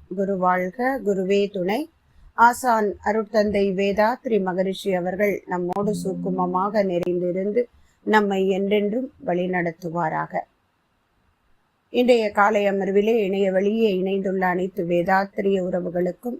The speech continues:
இனிய காலை மாலை வணக்கங்கள். வாழ்க வளமுடன். தவத்தினை தொடர்ந்து இன்றைய ஞான களஞ்சிய கவிக்கான விளக்கம் குழந்தை வளர்ப்பு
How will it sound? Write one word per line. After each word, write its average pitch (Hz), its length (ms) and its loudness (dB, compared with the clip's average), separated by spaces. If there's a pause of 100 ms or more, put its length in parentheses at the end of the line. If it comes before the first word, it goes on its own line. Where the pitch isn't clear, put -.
இனிய 185 500 0
காலை 175 400 -2
மாலை 165 360 -2
வணக்கங்கள். 170 720 -4
வாழ்க 180 420 -6
வளமுடன். - 500 -10 (2000)
தவத்தினை 240 680 4
தொடர்ந்து 190 540 2 (340)
இன்றைய 185 460 2 (200)
ஞான 185 340 -2
களஞ்சிய 175 800 -2
கவிக்கான 170 580 -2
விளக்கம் 170 520 -2 (2000)
குழந்தை 269 420 0
வளர்ப்பு 190 520 0